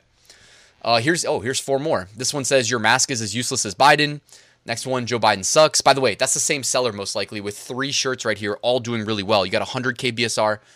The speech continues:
five hundred K B S R, and behind me, forty-eight thousand B S R. Probably the exact same seller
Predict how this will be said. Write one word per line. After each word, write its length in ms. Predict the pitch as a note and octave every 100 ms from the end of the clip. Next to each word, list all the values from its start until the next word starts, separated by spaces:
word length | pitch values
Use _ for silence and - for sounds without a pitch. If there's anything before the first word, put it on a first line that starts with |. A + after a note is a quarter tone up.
| _
five 220 | A#2+ B2
hundred 140 | C3 A2+
K 140 | A#2
B 140 | G#2+
S 140 | A2 -
R, 180 | G#2 -
and 240 | G2+ G2
behind 300 | G#2+ G#2 A#2+
me, 100 | A#2
forty-eight 460 | G#2 B2+ A#2+ A2 -
thousand 320 | G2+ G#2 G2
B 100 | G2
S 140 | F#2
R. 200 | G2 F2+ - _ _ -
Probably 220 | C3+ B2+
the 120 | A2+
exact 320 | F#2 G#2+ A2+
same 180 | - A2
seller 460 | - A#2 A#2 A2+